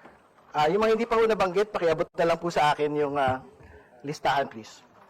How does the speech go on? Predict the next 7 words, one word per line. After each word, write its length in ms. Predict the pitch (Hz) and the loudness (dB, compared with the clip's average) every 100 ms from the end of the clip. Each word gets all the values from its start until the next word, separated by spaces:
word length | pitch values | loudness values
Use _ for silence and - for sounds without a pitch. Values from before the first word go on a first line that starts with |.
| - - - _ _ _ - | -20 -20 -20 _ _ _ -2
Okay. 400 | 208 494 - - - - - - - - | 2 2 0 -8 -20 -20 -20 -20 -20 0
Um, 400 | 220 226 220 220 | 2 4 4 2
very 160 | 247 285 | 0 0
important 400 | 262 254 262 262 | 0 2 0 -2
po 160 | 254 | -2
yung, 320 | 247 240 233 | 2 2 4
ah, 480 | 220 208 202 196 196 | 4 4 4 0 -4